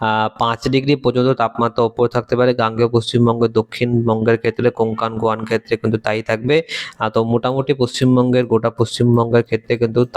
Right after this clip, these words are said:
তাপমাত্রা বাড়ার চান্স রয়েছে। এবং আপনারা দেখতে পাচ্ছেন যে ম্যাক্সিমাম টেম্পারেচারে কিন্তু এখানটায় লাল কালার রয়েছে, বাদবাকি এলাকাগুলোর ক্ষেত্রে হলুদ কালার, কিছুটা সবুজ কালার রয়েছে, কিন্তু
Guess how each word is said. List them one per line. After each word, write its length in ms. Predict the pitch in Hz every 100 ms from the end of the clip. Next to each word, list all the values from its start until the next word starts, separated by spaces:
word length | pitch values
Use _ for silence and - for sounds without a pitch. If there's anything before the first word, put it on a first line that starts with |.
| 107
তাপমাত্রা 400 | - 110 - 113
বাড়ার 260 | 107 110 110
চান্স 340 | 107 110 -
রয়েছে। 400 | 120 123 120 151 160 - - -
এবং 200 | 120 120
আপনারা 260 | 117 127
দেখতে 180 | 123 123
পাচ্ছেন 300 | 131 127 151
যে 80 | 147
ম্যাক্সিমাম 500 | 120 - - 131 127
টেম্পারেচারে 540 | 123 113 120 120 123
কিন্তু 240 | 123 123 123
এখানটায় 520 | 113 117 113 123 135
লাল 400 | 117 110 113 123
কালার 360 | 117 113 113 110
রয়েছে, 380 | 110 110 107 107 - - -
বাদবাকি 320 | 113 113 123
এলাকাগুলোর 520 | 120 120 120 123 120
ক্ষেত্রে 320 | - 120 120
হলুদ 320 | 113 113 117 -
কালার, 220 | 117 120 123
কিছুটা 300 | 110 113 120
সবুজ 320 | - 117 120
কালার 240 | - 120 120
রয়েছে, 300 | 123 123 123
কিন্তু 340 | 123 123 139